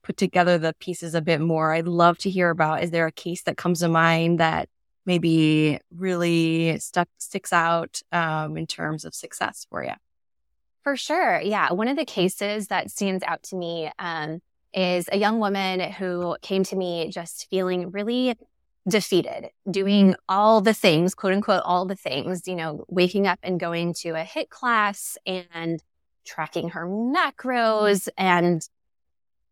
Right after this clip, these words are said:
Speaker 2: I'll kind of caveat there, the, the macros being prescribed, but not adequate for her needs,
Speaker 1: Mm.
Speaker 2: high stress, working in a law firm, just feeling really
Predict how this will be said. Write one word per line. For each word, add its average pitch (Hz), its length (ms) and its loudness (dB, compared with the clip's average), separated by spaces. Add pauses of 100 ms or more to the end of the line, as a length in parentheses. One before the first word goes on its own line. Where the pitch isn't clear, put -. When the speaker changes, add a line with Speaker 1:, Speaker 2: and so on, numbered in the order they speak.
(300)
Speaker 2:
I'll 190 300 -2 (180)
kind 196 180 2
of 185 120 0
caveat 170 440 2 (140)
there, 180 500 -2 (400)
the, 196 220 -6
the 202 140 2
macros 208 420 6
being 185 220 6
prescribed, 170 800 -4 (200)
but - 140 -4
not 185 320 4 (140)
adequate 185 420 4
for 214 100 2
her 208 140 2
needs, 190 440 6 (460)
Speaker 1:
Mm. 190 140 -4
Speaker 2:
high 247 220 12
stress, 180 680 0
working 214 400 2
in 208 80 8
a 202 80 4
law 175 240 2
firm, 170 420 -2
just - 280 -4
feeling 240 480 2
really 180 640 6